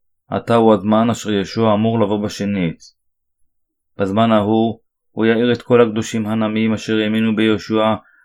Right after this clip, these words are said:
ואשר קיבלו את שכינתה של רוח הקודש, וישחרר אותם מעבדות הכיליון. הוא ייתן להם גוף חדש שמימי,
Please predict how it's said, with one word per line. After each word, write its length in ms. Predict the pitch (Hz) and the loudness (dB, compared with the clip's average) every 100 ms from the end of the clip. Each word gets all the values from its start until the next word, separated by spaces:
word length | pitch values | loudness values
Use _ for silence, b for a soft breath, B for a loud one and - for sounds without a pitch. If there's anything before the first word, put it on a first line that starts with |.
| b | b
ואשר 260 | 98 98 107 | -6 -4 -4
קיבלו 260 | 113 104 110 | -4 0 0
את 40 | |
שכינתה 340 | - 107 - | 0 -2 -2
של 160 | 104 101 | -4 -2
רוח 300 | 101 107 - | 0 0 -2
הקודש, 640 | - 110 107 107 104 - _ _ _ _ - | -4 -2 2 2 0 -6 _ _ _ _ -8
וישחרר 400 | 98 - 98 113 | -6 -6 -4 0
אותם 440 | 104 101 110 117 113 | -2 0 0 0 0
מעבדות 540 | 98 92 95 110 107 | -2 -4 -4 -6 -6
הכיליון. 720 | 95 104 101 101 98 85 82 - _ _ _ _ _ _ - | -8 -2 0 2 0 -2 -2 -4 _ _ _ _ _ _ -8
הוא 120 | 95 | -6
ייתן 260 | - 107 | -2 0
להם 280 | 107 104 98 | 2 0 0
גוף 220 | 95 101 | -2 -4
חדש 400 | - 104 104 - | -2 2 2 0
שמימי, 480 | - 101 101 104 98 | -6 -4 -2 -2 -6